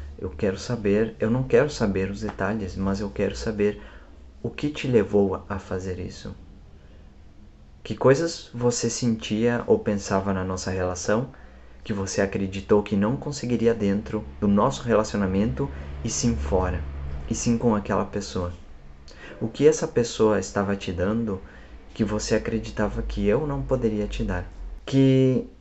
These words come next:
pensamentos você tem sobre a nossa confiança que você acredita que não poderia ter me falado o que você estava sentindo antes de tentar fazer alguma coisa?" Isso é importante, isso é compreender a situação,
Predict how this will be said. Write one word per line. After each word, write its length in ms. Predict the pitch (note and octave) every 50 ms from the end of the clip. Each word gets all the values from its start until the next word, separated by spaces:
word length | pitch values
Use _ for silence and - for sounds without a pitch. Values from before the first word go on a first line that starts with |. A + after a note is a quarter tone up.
| - - - - - - - - - - - - - - - - - - - - - - - - -
pensamentos 640 | C3+ C3 C3 - B2 B2 C3 C#3+ D#3+ - - - -
você 280 | A#2+ A2 A2 - A2 G#2
tem 280 | - - G2+ G#2+ A#2
sobre 260 | A2+ - G#2 G2 G2
a 60 | F#2 F#2
nossa 280 | F#2 F#2 F2 - -
confiança 800 | - F#2+ F2 F2 - - G2 G#2 A#2 B2 B2 - - G2+ F#2+ - - - - - - -
que 100 | - A2+
você 260 | G2 G#2+ G#2 G2+ -
acredita 480 | A2+ A2 - A2+ A2 A2 A#2 A2+ - A#2+
que 120 | - -
não 140 | A#2+ D3 D#3
poderia 360 | D#3 E3+ D#3+ C#3+ B2+ C3 C#3+
ter 180 | C#3 - - B2+
me 180 | C#3+ C#3 C#3 C3+ - - - - - - - -
falado 500 | C#3+ C#3 B2+ A2+ G#2 A2+ B2 B2 A#2 A2
o 60 | G2+
que 120 | - -
você 260 | G#2 G#2 G2+ - -
estava 280 | A2 - - G#2+ A2 A2+
sentindo 680 | A2 - - A2 G2+ G2+ - - G#2+ A2 A2+ A2+ A#2 A2+ - - - - - - - - - -
antes 500 | B2 C3+ C#3+ C3+ - C3+ A#2+ A#2 A#2 -
de 360 | - A#2 A2+ A2+ A2+ A2 - - - - - - - - - -
tentar 300 | - G#2 G2+ G2 F#2+ G2
fazer 360 | - - G2 F#2+ F#2+ F#2+ G2
alguma 300 | G2 F#2+ G2+ G2 G2 G2+
coisa?" 400 | G2 - - E2+ E2 - - - - - - - - - - - - -
Isso 580 | E3 F3 F3+ E3 C#3 - - - A2 G2 - - - -
é 80 | A2
importante, 840 | G#2 G2+ G2 F#2+ - G2 F2 - - - F2+ E2 - - - F#2 D2+ C2+
isso 360 | - E3 E3+ F3 E3+ - - B2+
é 40 |
compreender 640 | B2 - C3+ A#2+ B2+ - A#2+ A#2+ A#2+ G#2+ G2 F#2+ F#2+ G2
a 40 |
situação, 680 | G2 - - G2+ G2 - A2 A2 - - - G2+ F#2